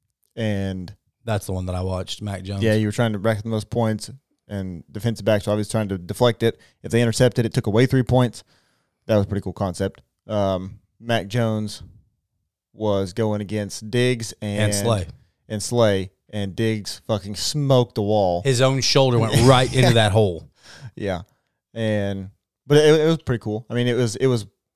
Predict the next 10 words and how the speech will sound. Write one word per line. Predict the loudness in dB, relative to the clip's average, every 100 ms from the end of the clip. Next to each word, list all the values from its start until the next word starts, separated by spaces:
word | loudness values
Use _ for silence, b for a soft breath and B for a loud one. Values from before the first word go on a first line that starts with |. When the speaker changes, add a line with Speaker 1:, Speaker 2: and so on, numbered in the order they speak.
| _ _ _ _ 2
Speaker 1:
I |
liked | 4 4 2
it | 2
better | 2 2
than | 0 -2
the | -2
normal | 0 0 2 0 0 -6 _ _
events. | -4 0 0
Like, | -2
they, | -2